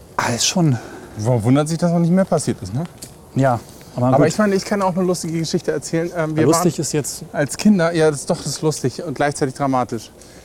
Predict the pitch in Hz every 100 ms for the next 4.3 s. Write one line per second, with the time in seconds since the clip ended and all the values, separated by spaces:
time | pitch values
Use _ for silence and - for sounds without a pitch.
0 | - - 139 175 170 165 214 208 190 170
1 | 165 170 156 156 147 214 - - - 180
2 | 202 262 - - - - - - - 156
3 | 156 - 135 165 - 185 190 202 190 190
4 | - 202 208